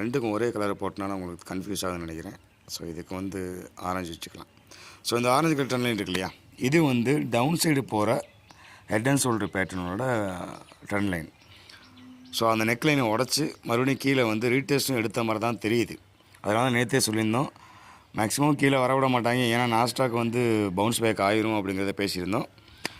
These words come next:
So அதே மாதிரி தான் நேத்து வந்து கரெக்டாக முடிச்சிருக்காங்க. ஃபார்ட்டி டூ தௌசண்ட் இன்றைக்கும் வந்து ஸ்ட்ராங் பண்ணுறாங்க. So மறுபடியும் வந்து இந்த அப்சைடுக்கு போகக்கூடிய இந்த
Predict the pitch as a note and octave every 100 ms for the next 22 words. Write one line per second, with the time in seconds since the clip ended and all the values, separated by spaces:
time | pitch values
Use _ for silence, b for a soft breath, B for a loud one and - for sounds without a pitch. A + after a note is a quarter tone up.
0 | B - G#2+ A#2 C3 B2+ C3+ C#3 A#2+ G#2
1 | A2+ A2+ A#2 A#2 A2 A2 A2 A2 G#2+ A2+
2 | G2+ G2+ B2 - A#2+ B2+ B2 A#2+ G#2+ A#2
3 | B2 G#2+ A2+ G#2+ A#2 G#2 G2+ G#2+ G#2+ G#2
4 | G2 F#2+ G2 F2+ F#2+ C3 - B B B
5 | B _ - - C3+ - - _ - -
6 | - - - _ - - _ _ - -
7 | B B B B - A2 A2+ C#3 D3+ D#3
8 | C3+ B2+ D#3 C#3+ D#3 E3 D#3+ F3+ - -
9 | _ - - - - - A2+ - D#3+ D3
10 | - A#2+ A#2+ A2 G#2+ C3 - _ _ B
11 | B B B B - _ _ _ _ -
12 | - _ _ _ _ _ _ _ _ _
13 | _ - B B B -